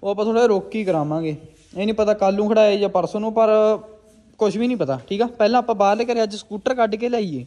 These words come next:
ਕਿਉਂਕਿ ਹੁਣ ਸਕੂਲ ਨੂੰ ਲੈ ਕੇ ਜਾਇਆ ਕਰਾਂਗੇ ਯਾਰ। ਕੋਈ ਤਾਂ ਚੀਜ਼, ਮੋਟਰਸਾਈਕਲ ਲੈ ਕੇ ਨਹੀਂ ਜਾਣ ਦਿੰਦੇ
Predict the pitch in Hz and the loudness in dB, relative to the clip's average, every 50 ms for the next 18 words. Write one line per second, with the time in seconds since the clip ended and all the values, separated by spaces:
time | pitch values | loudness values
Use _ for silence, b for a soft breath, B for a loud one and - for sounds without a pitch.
0 | - _ _ _ _ _ _ _ _ _ _ _ _ b b b b b b b | -14 _ _ _ _ _ _ _ _ _ _ _ _ b b b b b b b
1 | b - 170 170 165 196 190 180 175 - - 175 190 214 214 226 226 208 190 185 | b -6 -6 -4 -2 -2 -2 -2 -4 -4 -4 -2 0 0 0 2 4 4 4 4
2 | 185 175 175 170 165 160 165 170 185 196 202 190 180 175 170 - - - 196 180 | 2 0 0 0 0 0 0 -2 -4 -2 -2 -2 -2 -2 -2 -2 -2 -2 -2 -2
3 | 175 165 190 185 190 190 b b b _ - 196 196 196 208 208 190 208 202 196 | -4 -6 -8 -10 -10 -12 b b b _ -4 -4 -2 -2 -2 -2 -2 0 0 0
4 | 196 180 170 160 147 170 175 170 175 175 170 165 160 170 190 208 208 196 | 2 2 0 0 0 -2 -2 -2 -2 0 -2 -2 -2 -4 -2 -2 -2 -2